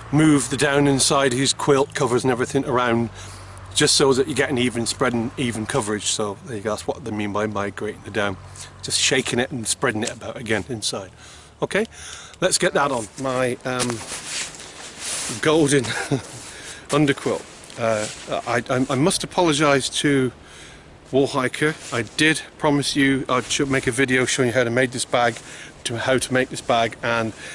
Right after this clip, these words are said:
I haven't done that yet, and I apologise, and I know I did promise I would do it, and, and I haven't kept my promise, and I, I, not like me at all, I will do your video for you. Um, uh, this, this underquilt itself is terrific. I don't know anybody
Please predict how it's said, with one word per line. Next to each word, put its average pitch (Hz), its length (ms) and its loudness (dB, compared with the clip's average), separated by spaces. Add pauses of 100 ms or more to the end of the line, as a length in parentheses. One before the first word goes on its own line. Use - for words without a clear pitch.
(160)
I 117 40 -8
haven't 113 180 0
done 117 140 2
that 104 100 0
yet, 113 220 0
and 131 100 0
I 113 100 4
apologise, 110 640 2
and 113 80 -2
I 117 60 2
know 127 240 4
I 127 40 4
did 120 180 -2
promise 123 320 2
I - 20 2
would 110 220 -2
do 117 140 4
it, 117 120 2
and, 110 220 2 (400)
and 110 160 4
I 107 100 4
haven't 107 420 2
kept - 160 0
my 117 100 -2
promise, 110 360 0
and 101 140 0
I, 110 220 0
I, - 40 -10 (220)
not 135 240 2
like 123 220 2
me 113 100 2
at - 160 0
all, 110 200 4 (220)
I 131 40 0
will 127 340 4
do 127 160 2
your 117 180 2
video 110 300 0
for 113 180 0
you. 98 100 0 (480)
Um, 131 360 2 (960)
uh, 143 240 2 (160)
this, 165 380 4 (100)
this - 320 -2
underquilt 160 440 4
itself 127 520 2
is 127 160 4
terrific. 139 460 2 (500)
I - 20 -6
don't 143 180 6
know 139 120 6
anybody 131 560 4